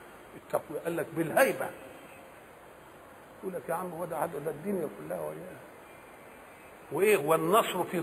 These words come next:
كل شيء لتجديد الملك". إذن أول ما يشد الملك الهيبة، فإذا أراد الله أن يضعف الملك، أي يمنعه من الشدة،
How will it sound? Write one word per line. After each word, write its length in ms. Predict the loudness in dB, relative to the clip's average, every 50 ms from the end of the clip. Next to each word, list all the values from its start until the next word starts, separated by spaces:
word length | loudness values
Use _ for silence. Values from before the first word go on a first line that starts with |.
| 0 0
كل 220 | 0 2 4 6
شيء 300 | 6 8 10 8 8 6 4 -4 -10 -14 -14 -14 -14 -16 -16 -18 -18 -18 -18 -18 -18 -18 -16 -10 -4
لتجديد 500 | -2 0 2 2 2 2 2 0 0 0
الملك". 360 | -2 -2 -2 0 0 0 0 0 -4 -10 -12 -12 -12 -14 -16 -16 -16 -16 -16 -16 -16 -16 -16 -16 -12 -4 0
إذن 300 | 0 2 4 4 4 4 6 6
أول 480 | 6 8 8 8 8 6 6 6 2 -2 -4 -6 -2
ما 180 | 2 4 6 8
يشد 460 | 8 6 6 4 4 2 2 2 0
الملك 480 | 0 0 2 4 4 4 4 4 2 0
الهيبة، 460 | 2 6 8 8 8 8 6 4 2 2 2 -2 -10 -12 -14 -14 -14 -14 -14 -14 -14 -14 -14 -14 -14 -14 -14 -14 -14 -16 -16 -16 -16 -16 -16 -16 -16 -16 -16 -18 -18 -18 -6 0 0
فإذا 500 | 2 4 4 4 6 6 6 8 8 8
أراد 240 | 10 10 8 8
الله 480 | 6 4 6 6 4 4 4 4 2 0
أن 140 | 0 2 2
يضعف 420 | 0 0 0 2 2 2 2 2
الملك، 440 | 2 0 0 0 -2 -4 -2 0 2
أي 260 | 4 4 4 6 6
يمنعه 640 | 6 4 4 4 4 8 10 10 10 10 8 6 2
من 160 | 0 0 0 0
الشدة، 540 | 2 4 6 6 6 4 4 4 6 6